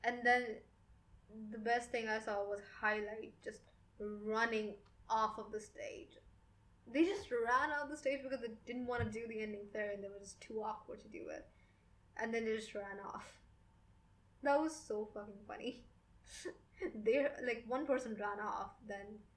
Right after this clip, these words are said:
the others were looking at them, they're like, "Oh my god." Then they ran off too, because obviously one member cannot run off. Then the members ran off, and then the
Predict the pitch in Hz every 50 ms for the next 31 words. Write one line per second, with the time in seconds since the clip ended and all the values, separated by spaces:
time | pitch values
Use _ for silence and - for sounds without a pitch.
0 | - 220 208 226 226 226 233 233 226 220 214 226 240 233 220 208 196 196 196 196
1 | 196 202 202 202 202 202 214 202 196 196 208 208 208 208 196 - - - 208 208
2 | 214 214 - - _ - - - - - 370 285 - 208 202 202 233 285 302 285
3 | 269 262 262 262 254 254 254 - - - 320 240 214 233 233 220 214 214 220 214
4 | 214 214 - - 202 208 214 220 220 214 - - 208 196 202 202 202 196 196 196
5 | - 202 220 220 - - 214 214 214 214 - - - - - - - - - -
6 | - - - - - - - - - 208 220 220 220 220 226 254 311 330 311 254
7 | 220 208 202 196 202 202 214 - - 240 247 254 269 294 302